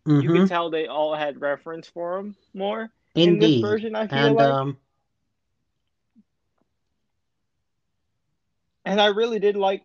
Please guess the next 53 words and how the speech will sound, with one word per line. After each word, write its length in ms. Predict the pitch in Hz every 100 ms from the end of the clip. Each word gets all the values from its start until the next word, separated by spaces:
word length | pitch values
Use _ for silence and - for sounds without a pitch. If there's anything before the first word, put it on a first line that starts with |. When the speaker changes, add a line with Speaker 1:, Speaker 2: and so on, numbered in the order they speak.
| _
Speaker 1:
and 180 | 196 202
I'm 180 | 196 196
glad 200 | 214 208
Speaker 2:
Yeah. 100 | 196
Speaker 1:
they 100 | 240
didn't 360 | 233 220 233 -
Speaker 2:
Well, 160 | 233 240
Speaker 1:
ha-, 100 | 202
just 140 | 196
Speaker 2:
in 60 | 233
the 40 | 214
Speaker 1:
have 100 | 214
Lois 300 | 220 190 190
Speaker 2:
original, 120 | 175
if 180 | 151 190
you 120 | 170
Speaker 1:
teleport. 40 | 160
Speaker 2:
remember, 500 | 175 180 123 113 _ _ _ _
she 240 | _ - 190
didn't 260 | 226 180
just 200 | 165 175 -
teleport. 720 | 170 175 156 120 165 - _ _ _ _ _ _ _ _ _ _ _ _ _ 180 _ _ _
Uh, 340 | 156 160 156 151 - -
no, 420 | 170 208 175 143
what, 180 | 180 160 _
what 280 | 156 180 180
happened, 520 | 202 240 180 156 151
Speaker 1:
It 120 | 196
looked 260 | 202 220 196
like 200 | 160 156
Speaker 2:
which 80 | 170
Speaker 1:
she 60 |
Speaker 2:
I 160 | 185 190
Speaker 1:
did, 40 |
Speaker 2:
actually, 340 | 196 - 170 151 _
Speaker 1:
with 280 | - 175 - _
just 180 | 175 -
how 120 | 180
the 100 | 147
cut 260 | - 190 190
Speaker 2:
this 40 |
Speaker 1:
worked. 280 | 202 147 143
Speaker 2:
is, 40 |
um, 400 | 143 131 123 120 _
probably 300 | - 170 175
one 240 | 156 156 151
thing 160 | 165
that 140 | 151 135
we're 100 | 143
gonna 220 | 143 127
differ, 480 | 165 160 - 101 -
is, 240 | 131 120 135
um, 240 | 117